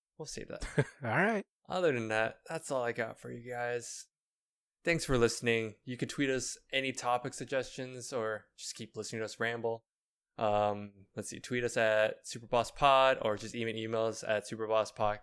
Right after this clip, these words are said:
Speaker 1: or no, Superboss Feed Pat. Ugh.
Speaker 2: Are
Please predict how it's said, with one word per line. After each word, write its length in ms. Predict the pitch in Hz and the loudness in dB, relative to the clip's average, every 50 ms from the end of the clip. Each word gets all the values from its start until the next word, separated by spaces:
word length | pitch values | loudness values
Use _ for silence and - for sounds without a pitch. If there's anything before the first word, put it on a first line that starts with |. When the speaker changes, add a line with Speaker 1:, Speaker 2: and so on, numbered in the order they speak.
| _ _ - | _ _ -4
Speaker 1:
or 180 | 135 123 110 | -2 -2 -2
no, 160 | 107 107 101 - _ _ _ _ _ | -2 -4 -10 -12 _ _ _ _ _
Superboss 520 | - 147 135 131 131 127 127 120 117 - - | -6 -4 -2 0 2 2 2 2 2 -2 -6
Feed 280 | - 123 120 117 - - | -4 -4 -2 -2 -2 2
Pat. 320 | 113 104 101 104 - - _ - | 2 2 4 2 0 -4 _ 4
Ugh. 80 | 135 143 | 6 6
Speaker 2:
Are 520 | 147 143 147 160 156 147 147 143 131 | 8 8 6 4 4 4 2 2 0